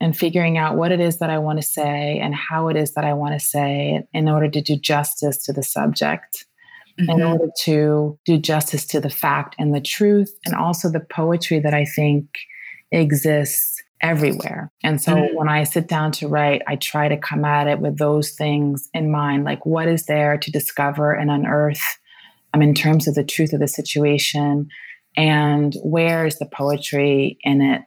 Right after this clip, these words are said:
Speaker 1: that I can bring to the fore?
Speaker 2: Okay. Okay. So then how, so that speaks a little bit more to your more creative writing,
Speaker 1: Sure.
Speaker 2: I wanna
Speaker 1: Yeah.
Speaker 2: say. And so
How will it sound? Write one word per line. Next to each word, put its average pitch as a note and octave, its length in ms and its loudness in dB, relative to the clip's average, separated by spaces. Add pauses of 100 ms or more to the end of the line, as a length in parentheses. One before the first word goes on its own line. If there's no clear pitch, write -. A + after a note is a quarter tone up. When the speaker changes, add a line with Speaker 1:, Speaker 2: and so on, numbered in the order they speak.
(120)
Speaker 1:
that C#3 120 0
I C3+ 160 0
can C3+ 540 0
bring C3+ 420 4 (140)
to C3+ 220 0
the C#3+ 60 -4
fore? - 480 -2 (180)
Speaker 2:
Okay. D#3 500 2 (180)
Okay. D3 400 -8 (320)
So G3+ 320 4
then F#3+ 300 6
how, A#3 600 2
so G#3 160 0 (220)
that G#3+ 220 2
speaks - 260 0
a F3 60 2
little F3 120 4
bit D#3 120 0
more D#3 180 0
to - 160 -4
your C#3 560 0
more D#3 180 0
creative D#3 520 0
writing, B2+ 540 -2
Speaker 1:
Sure. - 240 2
Speaker 2:
I C#3+ 120 2 (140)
wanna D#3 160 0
Speaker 1:
Yeah. - 40 0
Speaker 2:
say. - 340 -8 (360)
And F3 280 4
so F3 500 2